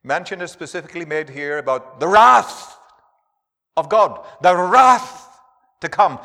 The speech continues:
It's in front of us. And, um, there's an implication there with fire, because it's the judgment of God.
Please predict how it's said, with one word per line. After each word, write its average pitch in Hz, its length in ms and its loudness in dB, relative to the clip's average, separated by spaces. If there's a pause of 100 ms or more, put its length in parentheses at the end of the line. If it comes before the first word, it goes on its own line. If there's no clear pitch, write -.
It's 160 160 -10
in 175 80 -6
front 240 240 -2
of 233 100 -2
us. 226 400 -2 (1400)
And, 131 280 -4
um, 120 320 -6 (600)
there's 135 200 -4
an 143 120 -10
implication 156 560 -10
there 147 180 -2
with 135 140 -6
fire, - 540 -2 (500)
because 131 320 -10
it's 120 140 -20
the 131 120 -18
judgment 113 460 -14
of 104 120 -20
God. 76 320 -14